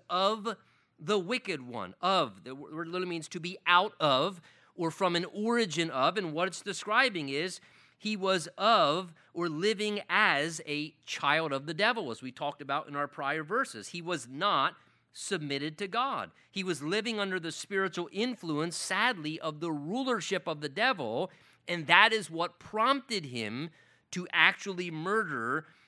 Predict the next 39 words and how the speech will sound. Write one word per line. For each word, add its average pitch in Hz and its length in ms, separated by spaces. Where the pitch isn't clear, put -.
his 170 220
brother 156 520
in 160 320
that 165 260
wicked 151 360
way, 143 440
much 135 380
like 123 220
the 147 80
devil 117 340
himself. 156 540
You 127 80
know, 110 60
Jesus 185 440
said, 156 340
John 135 280
chapter 151 380
eight 160 240
and 127 100
John 139 220
chapter 135 320
ten, 160 320
speaking 175 580
of 160 260
the 143 100
devil, 139 600
Jesus 175 460
said 180 260
this 127 240
of 147 140
the 170 80
devil. 165 420
Jesus 180 420
said, 170 280
"The 156 120
devil 180 580
was 147 300
a, 156 340
listen, 170 380